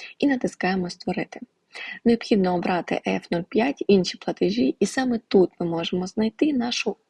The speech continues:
нову форму податкового розрахунку сум доходу,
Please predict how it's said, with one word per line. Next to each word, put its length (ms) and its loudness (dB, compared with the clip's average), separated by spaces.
нову 480 2
форму 520 0
податкового 800 0
розрахунку 760 2
сум 280 2
доходу, 480 0